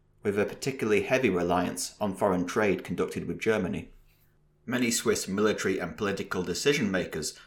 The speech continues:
were not unduly concerned at these bleak economic prospects, as they believed they would probably end up entering the conflict at some point anyway, as by then neutrality was seen as a flexible concept.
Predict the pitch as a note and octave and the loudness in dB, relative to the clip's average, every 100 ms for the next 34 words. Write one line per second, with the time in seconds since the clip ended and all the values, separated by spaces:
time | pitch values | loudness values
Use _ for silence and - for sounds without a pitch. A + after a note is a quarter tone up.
0 | _ - C#3 D3 - A#2+ G#2+ A2 G2+ F#2 | _ -4 -2 0 0 2 2 2 0 -2
1 | F#2+ F2+ - C#3+ A2+ - - - E2+ - | -2 -2 0 2 0 -4 -8 -6 -8 -6
2 | F#2+ F2 - - E2 E2 E2 - F2 - | -2 -2 -4 -10 -8 -4 -6 -4 -4 -2
3 | - - - - - - _ - G#2 A2+ | -6 -8 -8 -12 -14 -20 _ -10 0 2
4 | G2+ A2 G#2+ G2 G2+ G2+ F#2+ C3+ A2 F#2 | 4 4 4 4 2 2 2 0 2 2
5 | - F#2 F2 F2 - F2+ E2+ F2 E2+ D#2+ | 0 -2 -4 -6 -6 -6 -4 -4 -6 -6
6 | F2+ F2 F2+ E2+ - - - G#2 F2+ - | -6 -4 -6 -8 -8 -8 -4 -4 -2 -4
7 | E2 - A2 C3 F2 D2+ - _ - G#2+ | -6 -2 0 0 0 -4 -10 _ -6 -6
8 | F#2 G2+ F#2+ G#2 F#2+ F#2 F#2+ F#2 A2 G#2 | 2 2 4 2 2 -2 -6 -2 2 4
9 | F#2 F#2 F2+ F2+ - F2+ E2+ - F2+ - | 2 0 -2 -2 -2 -2 -4 -6 -8 -2
10 | G2 - D#2 D2+ - A#2+ - - - | -2 -2 -8 -6 -2 -2 -2 -10 -14